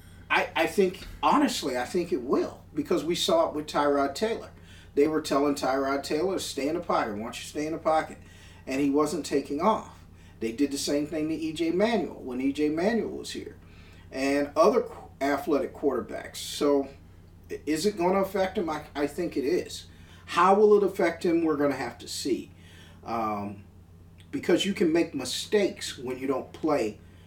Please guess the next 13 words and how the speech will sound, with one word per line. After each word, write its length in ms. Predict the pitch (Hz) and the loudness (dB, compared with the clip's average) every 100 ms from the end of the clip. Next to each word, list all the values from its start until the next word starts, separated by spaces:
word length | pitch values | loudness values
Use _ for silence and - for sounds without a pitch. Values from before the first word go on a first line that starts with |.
| - | -4
with 180 | 302 139 | 0 0
your 120 | - | 0
instincts 640 | - 151 139 - - - - | 2 2 0 -4 -8 -12 -12
and 180 | 113 113 | -8 -6
the 40 | |
natural 440 | 120 139 143 143 127 | -2 -2 -2 -2 0
rhythm 320 | 139 135 117 | 0 0 -2
of 80 | 104 | -4
the 60 | |
game. 380 | 98 123 - - - - - - - - - | -6 -8 -10 -14 -20 -20 -20 -20 -20 -18 -12
And 300 | 131 131 127 | -8 -6 -8
if 200 | 120 - | -8 -2
he 420 | 175 156 147 | 0 0 -4